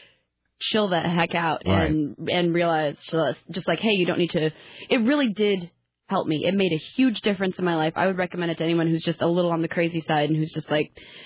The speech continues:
Speaker 1: not really thinking things clearly, because I was acting really irrationally and stuff. And I, I, I took this, I, along with a therapist, did that, um, for a couple months. And then, you know, as soon as it came time to refill my prescription, I got it refilled. And I'm like,
Speaker 2: Now, did
Speaker 1: I
Speaker 2: you,
Speaker 1: don't
Speaker 2: now,
Speaker 1: need it anymore.
Speaker 2: now, did it make you all kind of blunt it out?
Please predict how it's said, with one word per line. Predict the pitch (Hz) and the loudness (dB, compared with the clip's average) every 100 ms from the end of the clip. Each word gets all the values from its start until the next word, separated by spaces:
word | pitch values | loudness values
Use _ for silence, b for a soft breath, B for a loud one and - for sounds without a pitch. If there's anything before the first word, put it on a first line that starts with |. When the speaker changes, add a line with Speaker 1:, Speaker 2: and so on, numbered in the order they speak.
| B | B
Speaker 1:
not | 208 | 2
really | 196 196 | 2 0
thinking | 190 190 190 | 0 0 0
things | 175 170 | 0 0
clearly, | - 180 165 | 0 0 2
because | 151 180 | -2 0
I | 175 | 0
was | 180 | 2
acting | 175 - 180 | -2 0 0
really | 175 180 | 2 2
irrationally | 165 160 175 180 170 | 2 0 -2 0 0
and | 147 | 0
stuff. | - - | -2 -2
And | 156 | 2
I, | 156 151 | 2 2
I, | - 165 - _ - | 0 -2 -4 _ -2
I | 170 | -2
took | 254 269 | -2 0
this, | 180 160 - | 0 -2 -2
I, | 185 | -2
along | 196 180 - 185 180 | -2 -2 -2 0 -2
with | 170 | -2
a | 165 | -2
therapist, | 165 156 151 - | -2 -2 -4 -2
did | 165 | 0
that, | 156 156 B B B B B B B | 0 -2 B B B B B B B
um, | 175 170 160 | 2 2 2
for | 190 | 0
a | 180 | -2
couple | 190 185 | 0 0
months. | 180 180 - | 0 0 0
And | 175 | 2
then, | 170 165 160 160 | 4 4 4 2
you | - 180 | 0 0
know, | 165 165 | 2 0
as | 202 | -2
soon | 196 | 0
as | 180 | -2
it | 170 | 0
came | 185 175 - _ _ - | 0 0 -2 _ _ -4
time | 196 185 | 0 2
to | 175 | 2
refill | 180 180 | 0 2
my | 175 | 0
prescription, | 175 175 180 175 | 0 -4 -2 2
I | |
got | 165 | 2
it | 139 | 0
refilled. | 160 180 | 0 0
And | 180 | 2
I'm | |
like, | 160 151 _ _ - 139 | 0 -2 _ _ -2 2
Speaker 2:
Now, | 156 | 4
did | |
Speaker 1:
I | 165 | 2
Speaker 2:
you, | 202 | 2
Speaker 1:
don't | 240 | 0
Speaker 2:
now, | 277 | -2
Speaker 1:
need | 359 | -2
it | 214 | -2
anymore. | 160 143 | 0 2
Speaker 2:
now, | 143 | 2
did | 139 151 | 2 0
it | |
make | 147 156 160 | 0 0 0
you | 156 | 2
all | 147 139 | 2 2
kind | 143 | 0
of | 120 | 0
blunt | 113 123 | 0 0
it | 127 | 0
out? | 117 135 | 0 -2